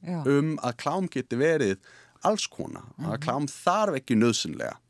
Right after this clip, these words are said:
Speaker 2: að vera ofbeldi. En á s-, en á sama tíma, þá kemur umræðan, þú veist, hérna, það kemur svolítið full circle, af því að þá, eins og þú segir,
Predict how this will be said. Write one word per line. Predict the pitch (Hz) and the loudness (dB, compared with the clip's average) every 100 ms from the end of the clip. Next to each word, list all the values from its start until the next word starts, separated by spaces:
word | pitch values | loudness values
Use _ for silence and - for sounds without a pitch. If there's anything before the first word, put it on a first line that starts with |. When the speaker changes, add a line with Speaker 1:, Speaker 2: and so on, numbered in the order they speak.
| - - - _ - | -20 -20 -20 _ -6
Speaker 2:
að | 107 | -2
vera | 107 | -2
ofbeldi. | 92 76 - - - - 110 | -2 -6 -12 -18 -18 -10 -2
En | 143 | 0
á | 170 | 0
s-, | - - - | -2 -4 -2
en | 160 | -2
á | 185 | 0
sama | - 240 220 123 | 2 2 2 0
tíma, | 113 92 82 90 | 0 -2 -2 -2
þá | 175 190 | 0 0
kemur | - 208 175 | 2 2 4
umræðan, | 180 196 147 123 117 | 4 4 2 0 -2
þú | 120 | -2
veist, | 113 - - - - - - - - _ | -2 -4 -14 -20 -20 -20 -20 -20 -20 _
hérna, | - 131 123 120 120 110 | -2 -2 0 -2 0 0
það | 120 | -2
kemur | - 254 190 | 0 2 2
svolítið | 214 208 156 | 2 0 -2
full | 208 214 | 0 0
circle, | - 185 - 87 95 - | 2 2 0 -6 -6 -6
af | 117 | -4
því | 135 123 | 2 0
að | |
þá, | - 185 202 175 | 2 0 2 0
eins | 196 185 | 0 0
og | 139 | 0
þú | |
segir, | - 185 123 87 - | 2 2 2 -2 -6